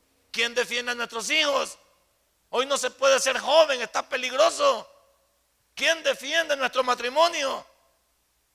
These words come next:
Salimos los cónyuges, el cónyuge salió para un trabajo, yo para otro,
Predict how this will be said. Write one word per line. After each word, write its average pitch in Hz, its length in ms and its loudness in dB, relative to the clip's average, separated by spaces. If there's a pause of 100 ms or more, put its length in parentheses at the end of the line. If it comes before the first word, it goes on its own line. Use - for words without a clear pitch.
Salimos 214 400 -12
los 190 140 -14
cónyuges, 226 400 -8
el 160 60 -20
cónyuge 208 300 -8
salió 185 220 -12
para 180 160 -14
un 175 80 -20
trabajo, 190 380 -6
yo 196 160 -10
para 156 220 -12
otro, 214 440 -6